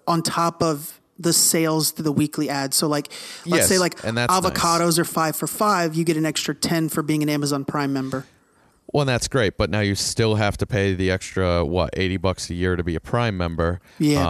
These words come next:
Speaker 1: probably.
Speaker 2: not everybody does that. Granted, most of the world should and probably does. Um, but, you know, now you have to do that. Um,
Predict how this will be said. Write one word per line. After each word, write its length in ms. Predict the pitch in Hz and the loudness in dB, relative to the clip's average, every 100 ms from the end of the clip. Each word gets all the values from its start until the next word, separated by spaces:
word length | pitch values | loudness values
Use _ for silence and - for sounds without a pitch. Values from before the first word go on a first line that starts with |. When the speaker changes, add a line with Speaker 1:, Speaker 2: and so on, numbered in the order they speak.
| 82 | 0
Speaker 1:
probably. 100 | - | 0
Speaker 2:
not 160 | 92 92 | 0 0
everybody 400 | 95 95 101 107 | 0 0 0 0
does 280 | 98 95 - | 0 0 0
that. 260 | 92 92 | -2 -2
Granted, 640 | 95 95 95 - 101 92 - - | -4 -2 -2 0 0 -2 -6 -8
most 460 | 90 92 92 - | -2 0 0 -2
of 60 | 90 | -2
the 80 | 87 | 0
world 360 | 90 90 85 - | 2 2 0 -4
should 480 | - - 98 92 90 | -8 0 2 2 0
and 240 | 82 80 | -4 -6
probably 540 | - 101 98 85 85 | -2 -2 0 -2 -4
does. 420 | 78 78 87 - - - - - - | -2 -2 -2 -4 -8 -16 -20 -12 -2
Um, 440 | 90 85 82 82 - | 0 2 0 -2 -2
but, 220 | 107 92 - _ - | 0 0 -2 _ -4
you 140 | 139 | 0
know, 200 | 90 104 - | 0 -4 -6
now 240 | 98 92 101 | -4 -2 -2
you 180 | 95 | -2
have 180 | 98 92 | -2 -4
to 80 | - | -4
do 200 | 82 92 | -4 -2
that. 340 | 90 95 85 - _ - - - _ - | 0 0 -2 -4 _ -20 -20 -20 _ -4
Um, 580 | 92 85 80 80 80 | -2 0 0 -2 -4